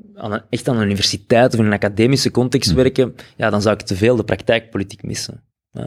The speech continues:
Speaker 1: Maar praktijkpolitiek, ja, bon, dat kan ik, kan ik hier in België voltijds doen, daar kan ik mij in uitleven en, en ja, dat, dat is ook een omgeving die ik, die ik relatief goed ken, zeg maar. Hè? Ik moet er nog in beter worden, maar bon, die omgeving die
Speaker 2: Hmm.
Speaker 1: ken ik. Maar die tussenpositie, die tussenruimte,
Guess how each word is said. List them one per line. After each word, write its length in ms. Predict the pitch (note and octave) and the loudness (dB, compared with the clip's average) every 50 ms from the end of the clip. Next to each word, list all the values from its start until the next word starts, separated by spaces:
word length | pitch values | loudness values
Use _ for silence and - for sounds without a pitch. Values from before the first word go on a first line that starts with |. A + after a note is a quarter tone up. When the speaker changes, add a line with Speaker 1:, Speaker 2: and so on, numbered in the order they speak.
| - _ - - - - - - - - - _ | -14 _ -20 -20 -20 -20 -20 -20 -20 -20 -14 _
Speaker 1:
Maar 100 | - G#2 | -6 -6
praktijkpolitiek, 760 | - - A2 - - B2 B2 B2 - D3+ D3 C#3 D3 D3+ D3 | -4 -4 -4 0 0 0 0 2 2 0 2 2 2 -2 0
ja, 300 | - B2+ G#2+ F#2+ - _ _ - | 0 0 0 0 -4 _ _ -4
bon, 260 | - A2+ A#2 G2 G2 | -2 -2 0 -2 -4
dat 100 | - - | -8 -8
kan 140 | - G2 G2 | -6 -6 -6
ik, 80 | G2 - _ _ _ _ | -6 -8 _ _ _ _
kan 160 | - A2 G2 | -4 -2 -2
ik 120 | F#2+ - | -2 -2
hier 80 | - G2+ | 0 0
in 100 | G2 G2 | 0 2
België 260 | G2 G#2 A#2 B2 A#2 G#2 | 2 2 2 2 2 2
voltijds 520 | G2 A2 A2 G#2+ A2+ B2 A#2+ B2 A#2 A#2 | 2 0 0 2 2 2 4 4 2 2
doen, 200 | A2 C3 B2+ B2 | 2 4 4 4
daar 100 | A2+ G#2+ | 2 2
kan 120 | - A2 | 0 0
ik 60 | A2 - | -2 -2
mij 140 | G#2 F#2+ | -4 -4
in 120 | G2 G#2 - | -4 -4 -2
uitleven 600 | - A2 A2+ A2+ - A#2+ B2 B2 B2+ B2+ A#2 A2 | 0 0 0 2 2 2 4 4 4 4 4 2
en, 180 | G#2+ G2+ G#2+ - | 0 0 -2 -2
en 240 | G#2+ G2 G2+ G#2 G#2 | -2 -4 -4 -4 -4
ja, 140 | - A2 G2+ | -4 -4 -4
dat, 260 | F#2+ G2 - - - | -2 -4 -8 -8 -6
dat 100 | - G2+ | -6 -4
is 60 | G2 G#2 | -4 -4
ook 80 | - | -2
een 60 | A#2+ A2 | 0 0
omgeving 460 | G#2 G#2 G#2 G#2 A#2+ B2 B2+ A#2 G#2+ | 0 2 2 2 2 2 2 2 2
die 100 | G#2 G#2 G2+ | 2 0 0
ik, 100 | G2+ - | -2 -4
die 100 | - - | -6 -2
ik 160 | A#2 G2+ - | -2 -2 0
relatief 300 | - G#2 - - G#2+ - | 0 0 0 -2 -4 0
goed 160 | - B2+ A2 | 0 -2 0
ken, 240 | - C3+ C3 B2 A2 | 2 0 0 0 0
zeg 200 | G2+ G2+ G2 - | 0 -2 -2 -4
maar. 320 | F#2+ F#2+ F2+ F2+ - - _ | -8 -8 -8 -10 -12 -16 _
Hè? 80 | - - | -12 -12
Ik 80 | - | -10
moet 160 | - G#2 G2 G2+ | -8 -8 -4 -2
er 60 | G2+ | -2
nog 100 | G#2+ A2+ | 0 0
in 120 | A2+ C#3 | 0 2
beter 340 | - C#3+ C#3+ C#3+ - C3 C3+ | 2 2 2 2 0 0 2
worden, 300 | C3 C#3+ D3+ E3 D#3 B2+ | 2 2 2 4 2 2
maar 180 | A2 G#2+ - - | 0 0 -2 -4
bon, 260 | - G#2+ G#2+ G2 G2+ - | -4 -2 -2 0 0 0
die 160 | A2 G#2+ G#2+ | 2 2 2
omgeving 380 | G#2+ A2 A2 A#2 A#2 A2 G#2+ | 4 4 2 2 2 2 2
die 80 | G#2 G2+ | 2 2
Speaker 2:
Hmm. 100 | - C#3+ | 2 2
Speaker 1:
ken 120 | C3+ B2 | 2 0
ik. 120 | A2+ F#2+ - - - - - - - - - - | -2 -6 -8 -14 -20 -20 -20 -20 -20 -16 -8 -4
Maar 120 | - G#2+ | -2 0
die 180 | G#2+ G#2+ G2+ - | 0 -2 -2 2
tussenpositie, 680 | - G#3 - - - - A2+ G#2+ G#2 A2+ G2+ A2+ A2 | 0 2 2 2 0 0 0 2 2 2 2 0 0
die 140 | F#2+ G2+ G2 | 0 -2 -2
tussenruimte, 760 | - E3 E3 - - G#3 F#3+ F#3+ G3+ A3 A3+ A3+ - C4 C4+ | 0 0 0 2 0 0 0 2 0 0 -2 -4 -6 -8 -8